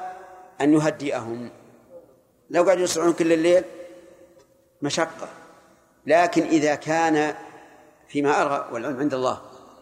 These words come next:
إذا كان بكاؤهم لطلب الانتقام فهذا دعه،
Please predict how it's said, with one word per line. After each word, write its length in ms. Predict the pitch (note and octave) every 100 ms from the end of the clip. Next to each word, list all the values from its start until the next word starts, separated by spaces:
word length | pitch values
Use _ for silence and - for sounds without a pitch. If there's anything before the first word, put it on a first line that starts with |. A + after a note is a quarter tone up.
| _ _ -
إذا 220 | C3+ D3
كان 340 | C#3 E3 E3+
بكاؤهم 640 | D3 D3 D#3 D#3+ D3+ D3+ C#3+
لطلب 360 | C3+ D3+ C#3
الانتقام 520 | C3+ B2 A2+ C#3+ B2 - - - - _ _ _ _ _ _ _ _
فهذا 500 | C3 D3+ E3 E3 D#3 - D3+
دعه، 300 | D#3+ B2